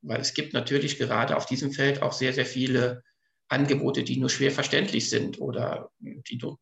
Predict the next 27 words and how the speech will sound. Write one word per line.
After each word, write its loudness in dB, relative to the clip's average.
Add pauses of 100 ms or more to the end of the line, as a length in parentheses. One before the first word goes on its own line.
(360)
schwer 0
zu -4
finden -2
sind. -6 (600)
Und -2
wir 2
wollen 6
ja 6
darauf 2
aufbauen, 4
auf -2
das, -2
auf -12
dem, 0
was -2
derjenige 0
schon -2
mitbringt -4 (120)
und -10
zu -14
sagen, -8
okay, -6
dahin -2
kannst -4
du -6
dich -6
entwickeln. -14